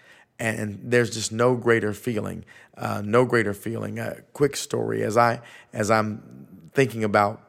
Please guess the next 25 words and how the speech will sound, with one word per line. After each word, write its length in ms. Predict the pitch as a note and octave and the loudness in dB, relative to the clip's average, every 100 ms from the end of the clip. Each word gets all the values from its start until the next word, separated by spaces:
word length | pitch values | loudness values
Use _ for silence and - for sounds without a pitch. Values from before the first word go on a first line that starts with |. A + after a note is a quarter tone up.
| _ G#2+ | _ -8
how 300 | G2+ A#2 A2 | 0 2 4
this 240 | G#2 - | 2 -2
works 420 | A2 A2+ - - - - _ _ | -2 -4 -6 -10 -12 -20 _ _
in 140 | B2 A2 | -2 2
my 140 | G#2 | 4
life, 300 | G2 G2+ F#2 | 4 0 0
one 140 | A#2 | 2
of 60 | C3 | 4
the 80 | A2+ | 2
things 200 | A2 G2 | 0 -2
that 100 | G2+ | -4
I 120 | G#2 | -4
do 260 | G2 F#2+ G2 | -2 0 -2
is, 180 | F2+ - - _ _ | -4 -10 -20 _ _
is 180 | A#2 G#2 | -2 4
I 120 | B2+ | 4
help 260 | B2 A2+ - | 4 0 -2
people 300 | G#2 A2 G2+ | -6 -6 -4
to 140 | G#2 | -4
experience 560 | G2 - A#2+ A2 G#2 - | -4 -4 -2 -2 -2 -6
the 120 | A2 | 0
best 280 | G2+ G2+ - | 2 2 2
version 300 | G#2+ G2 G2 | 2 2 -2
of 40 | |
themselves 540 | F#2+ F2+ G2+ F#2+ E2+ | -4 -2 0 2 -2